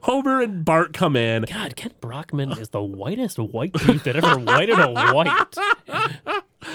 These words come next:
Speaker 1: He's, he's real white.
Speaker 2: He's super white. Like, I don't think we've brought this up, but he
Speaker 1: Maximum over white.
Speaker 2: <laughs> If, if they're yellow, I mean, he is white.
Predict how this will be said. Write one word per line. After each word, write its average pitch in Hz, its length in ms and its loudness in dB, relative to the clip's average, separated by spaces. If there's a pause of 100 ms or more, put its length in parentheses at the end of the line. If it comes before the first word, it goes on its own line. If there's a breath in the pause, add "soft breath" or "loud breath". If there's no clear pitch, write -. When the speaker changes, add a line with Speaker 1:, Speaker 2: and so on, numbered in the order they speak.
(260 loud breath)
Speaker 1:
He's, 233 300 0
he's 254 200 4
real 254 240 2
white. 233 440 2
Speaker 2:
He's 214 260 0
super 180 560 -2
white. 120 320 -4
Like, 143 160 -2
I 262 60 0
don't 277 160 2
think 247 100 -4
we've 233 160 -4
brought 220 200 -2
this 202 160 -2
up, 196 200 0
but 95 100 -4
he 110 60 -4
Speaker 1:
Maximum 160 720 4
over 143 440 4
white. 123 340 2
Speaker 2:
<laughs> - 40 2
If, 196 240 0
if 202 140 -2
they're 294 200 2
yellow, 175 560 -2
I 120 100 -4
mean, 120 180 -4
he 233 180 -2
is 117 160 -2
white. 135 960 0